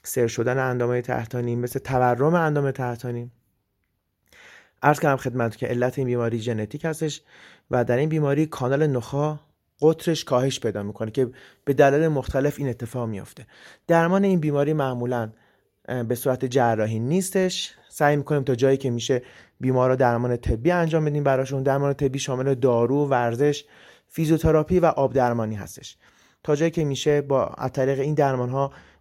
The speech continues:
ما عمل جراحی، جراحی رو به تأخیر میندازیم تا زمانی که بیمار، اه، دچار ناتوانی بشه، به این صورت که بیمار ذکر می‌کنه که دیگه نمی‌تونه اصلاً راه بره یا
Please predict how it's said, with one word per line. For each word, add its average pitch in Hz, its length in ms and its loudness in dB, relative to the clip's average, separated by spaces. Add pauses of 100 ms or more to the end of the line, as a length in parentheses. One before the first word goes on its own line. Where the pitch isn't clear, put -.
ما 131 220 2
عمل 131 280 2
جراحی، 131 680 2
جراحی 123 320 2
رو 131 60 0
به 120 80 0
تأخیر 120 420 -2
میندازیم 156 540 0 (640)
تا 147 140 4
زمانی 156 340 2
که 185 140 2
بیمار، 147 560 0
اه، 127 340 -4 (300)
دچار 147 260 0
ناتوانی 135 600 0
بشه، - 400 -8
به 135 60 0
این 143 100 2
صورت 147 300 4
که 151 80 -2
بیمار 135 280 0
ذکر 151 180 -2
می‌کنه 151 260 -2
که 156 140 0
دیگه 131 220 -2
نمی‌تونه 170 440 2
اصلاً 117 300 -4
راه 113 180 -2
بره 110 220 -2
یا 117 240 0